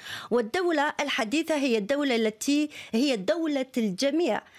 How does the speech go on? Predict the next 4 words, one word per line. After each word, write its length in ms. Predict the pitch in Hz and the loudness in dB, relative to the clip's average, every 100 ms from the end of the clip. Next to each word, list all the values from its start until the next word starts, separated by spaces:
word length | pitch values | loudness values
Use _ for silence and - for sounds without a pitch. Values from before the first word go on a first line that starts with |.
| - - | -8 -2
المسلم 720 | 226 233 311 302 294 294 277 | 0 2 0 0 0 2 2
وغير 460 | 208 208 311 277 | 2 0 0 0
المسلم. 520 | 226 247 320 - 180 - - - - - | 0 2 0 0 -4 -6 -10 -20 -8 -2
وذلك 640 | 220 247 370 311 - - | 0 2 0 -2 -4 -10